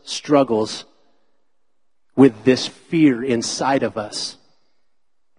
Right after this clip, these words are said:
And this fear inside of us keeps us from using what God has given us.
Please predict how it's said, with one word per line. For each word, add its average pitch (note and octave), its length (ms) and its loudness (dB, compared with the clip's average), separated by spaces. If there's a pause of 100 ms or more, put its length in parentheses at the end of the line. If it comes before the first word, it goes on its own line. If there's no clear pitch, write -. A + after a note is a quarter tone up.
(600)
And C#3 160 2
this D#3 180 0
fear G#3 400 2
inside D#3 540 -2
of E3 100 2
us - 420 -2 (960)
keeps - 380 -2
us - 380 -10 (1080)
from B2+ 240 4
using B2+ 400 4
what A2 160 -2
God A#2 180 0
has A2 140 -10
given G#2+ 260 -2
us. - 300 -16